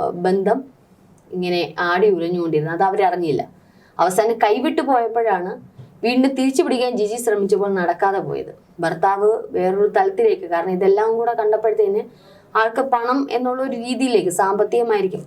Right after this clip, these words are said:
ആ രീതിയിലേക്ക് പോയി. ഭാര്യ മറ്റൊരു രീതിയിലേക്ക് പോയി. മറ്റുള്ളവരെ,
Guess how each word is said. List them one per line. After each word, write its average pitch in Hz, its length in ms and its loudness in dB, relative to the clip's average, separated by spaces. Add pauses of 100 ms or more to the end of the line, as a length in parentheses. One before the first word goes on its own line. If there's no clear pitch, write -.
ആ 185 120 0
രീതിയിലേക്ക് 202 580 0
പോയി. 202 240 2 (760)
ഭാര്യ 226 420 2 (200)
മറ്റൊരു 220 360 0
രീതിയിലേക്ക് 214 580 2
പോയി. 190 380 0 (1040)
മറ്റുള്ളവരെ, 262 600 0